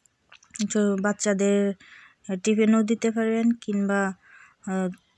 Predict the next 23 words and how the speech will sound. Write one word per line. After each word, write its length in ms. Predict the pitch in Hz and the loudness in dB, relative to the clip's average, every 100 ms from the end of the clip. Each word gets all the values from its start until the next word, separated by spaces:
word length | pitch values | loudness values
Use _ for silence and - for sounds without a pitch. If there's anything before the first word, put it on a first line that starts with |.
| - | -6
বিকেলে 680 | 202 202 208 196 196 190 170 - _ _ _ - - _ _ - | -4 -2 0 2 2 0 -4 -12 _ _ _ -20 -20 _ _ -10
আত্মীয় 320 | 202 - 190 | -8 -4 -4
স্বজন 340 | 185 185 180 185 | -2 -2 -2 -2
আসলে 340 | 185 - 185 | -2 -4 -6
তাদের 280 | 180 180 180 | -4 -4 -4
সামনে, 440 | - 180 180 180 185 - - - - | -4 -6 -4 -6 -10 -16 -20 -20 -10
কিংবা 220 | 185 185 | -4 0
নিজেরাও 680 | 190 190 185 185 185 180 180 180 _ _ _ _ _ | 0 0 0 0 0 -2 -6 -12 _ _ _ _ _
করে 200 | 196 180 | -6 -6
খেতে 280 | 180 175 180 | -6 -8 -6
পারবেন। 320 | 175 170 180 - - - - - _ _ _ _ - - | -6 -8 -10 -12 -20 -20 -20 -20 _ _ _ _ -20 -12
আমি 560 | 214 202 202 202 196 190 - _ _ _ 196 | -4 0 2 2 0 -2 -8 _ _ _ -4
ধনে 260 | 196 202 214 | 2 2 2
পাতা, 540 | 220 214 208 208 214 - _ _ - - - _ _ 214 | -2 -2 0 0 -2 -6 _ _ -20 -20 -20 _ _ -8
উম, 440 | 196 190 180 175 - - - | -4 -4 -4 -6 -12 -18 -4
কাঁচামরিচ, 840 | 220 220 208 196 196 208 208 - - | -2 0 2 2 0 0 -4 -8 -4
পেঁয়াজ 380 | 202 202 196 196 | 0 0 0 -2
নিছি, 440 | 196 - 214 240 254 _ _ | -2 -2 -2 -4 -6 _ _
নিয়ে 320 | 202 196 196 196 | -2 0 0 -2
মাখায়, 500 | 196 185 208 214 214 | -4 -4 -4 -2 0
লবণ 400 | 208 202 202 202 | 0 0 -2 -2
দিয়ে 120 | 202 | -4
মাখায়, 440 | 196 - 208 247 | -6 -6 -6 -6